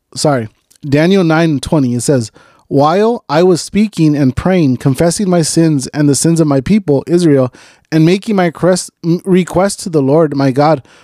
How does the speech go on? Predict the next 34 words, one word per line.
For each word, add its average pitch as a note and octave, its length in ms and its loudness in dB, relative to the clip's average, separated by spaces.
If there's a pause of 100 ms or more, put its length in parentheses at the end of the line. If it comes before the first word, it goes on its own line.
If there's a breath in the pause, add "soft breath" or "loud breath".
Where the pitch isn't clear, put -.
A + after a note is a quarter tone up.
for E3+ 220 0
his D3 160 0
holy D#3+ 300 2
hill, D3+ 260 2 (540 soft breath)
while D#3+ 280 2
I F#3+ 120 -2
was G#3 240 2
in G#3 100 -4
prayer, D#3 540 0 (360 soft breath)
Gabriel, E3+ 440 2
the C#3 100 0
man D#3+ 380 2
I D3+ 140 -2
had C#3+ 300 0
seen F#3+ 360 0
in D3+ 180 0
the D3 60 2
vision D3+ 500 0 (160)
earlier, F3 500 2
came F#3+ 300 0
to G3 160 -2
me E3 160 4
in C3+ 140 2
swift F3 360 0
flight E3+ 300 0
about D#3 380 -2
that E3 200 -2
time D#3+ 360 0 (260 soft breath)
of D#3+ 160 0
the E3+ 180 0
evening F3 380 2
sacrifice." C#3 640 -2 (400 soft breath)
Verse D#3+ 220 0
twenty-two, E3+ 500 -2